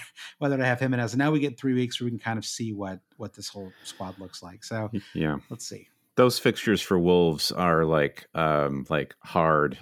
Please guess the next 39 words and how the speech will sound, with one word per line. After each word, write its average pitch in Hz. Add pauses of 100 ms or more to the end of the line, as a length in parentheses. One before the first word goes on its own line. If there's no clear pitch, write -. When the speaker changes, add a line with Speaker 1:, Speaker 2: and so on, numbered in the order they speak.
Speaker 2:
Larry 80
David, 78
Curb 80
Your 78
Enthusiasm, 73
pretty, 85
pretty, 85
pretty, -
pretty 78
good. 73 (180)
Um, 69 (100)
Speaker 1:
Totally, 92 (180)
totally. 92
<laughs> -
Yeah, 87 (120)
exactly. 92 (600)
So 180
let's, 196
let's 190
talk 247
about 220
a 190
couple 185
players 151
in 131
brief 135
here 110
in 113
this, -
in 123
this 104
mid-price 107
tier. 110
Then 113
we're 117
gonna 113
take 117
a -
break. 104